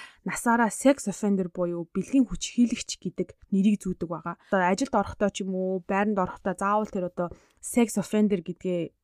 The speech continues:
хэлэх ёстой. Яагаад гэвэл одоо амьдарч байгаа орчиндөө ямарваа нэгэн аюул учруулах боломжтой учраас. За, тэгээ энэ залуу сая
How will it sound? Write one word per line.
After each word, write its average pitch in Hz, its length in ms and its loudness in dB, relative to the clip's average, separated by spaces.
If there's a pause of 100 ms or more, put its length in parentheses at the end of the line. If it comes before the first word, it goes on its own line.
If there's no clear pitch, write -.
(120)
хэлэх - 320 0
ёстой. 233 440 -2 (320)
Яагаад 185 320 -2
гэвэл 180 280 -4
одоо 175 160 -12
амьдарч 175 320 -10
байгаа 190 320 -4
орчиндөө 180 440 -8 (200)
ямарваа 208 320 6
нэгэн 180 200 -2
аюул 202 280 2
учруулах - 560 -6 (160)
боломжтой 214 640 0
учраас. - 480 -10 (320)
За, 208 80 0
тэгээ 226 320 6
энэ 254 80 4
залуу 208 560 2
сая 190 400 -2